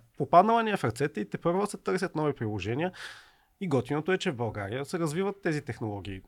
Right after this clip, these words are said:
много добре. Развива се института Insight, нещата се вдигат.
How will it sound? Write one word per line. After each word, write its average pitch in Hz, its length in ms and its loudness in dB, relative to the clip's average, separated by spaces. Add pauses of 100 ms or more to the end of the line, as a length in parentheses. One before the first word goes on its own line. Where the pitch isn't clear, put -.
(100)
много 104 240 -4
добре. 139 420 -2 (260)
Развива 110 320 -8
се 135 100 -4
института - 380 -4
Insight, 123 400 0 (500)
нещата 113 340 -6
се 117 140 -10
вдигат. 120 400 -2